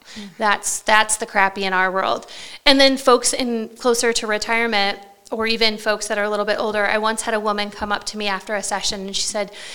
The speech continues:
Speaker 2: "You know what's crappy to happy?" And I was like, "What?" And I thought she was gonna be like, "This is ridiculous." She goes,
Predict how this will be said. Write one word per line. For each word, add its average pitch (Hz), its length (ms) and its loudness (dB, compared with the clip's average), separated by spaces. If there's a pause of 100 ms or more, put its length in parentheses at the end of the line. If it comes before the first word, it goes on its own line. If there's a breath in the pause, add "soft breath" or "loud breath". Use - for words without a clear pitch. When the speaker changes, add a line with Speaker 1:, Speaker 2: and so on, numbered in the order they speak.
(120)
Speaker 2:
"You 262 100 -6
know 320 100 -2
what's 349 160 -6
crappy 196 340 -4
to 185 80 -10
happy?" 202 420 -12
And 214 100 -14
I 180 40 -16
was 180 120 -16
like, 180 160 -18 (420)
"What?" 208 260 -12 (180)
And 220 80 -6
I 196 60 -6
thought 277 240 -4
she 226 80 -6
was 202 100 -8
gonna 190 120 -8
be 190 100 -2
like, 180 180 -4
"This 220 140 -6
is 196 140 -8
ridiculous." - 680 -8 (360 loud breath)
She - 140 -4
goes, 240 200 4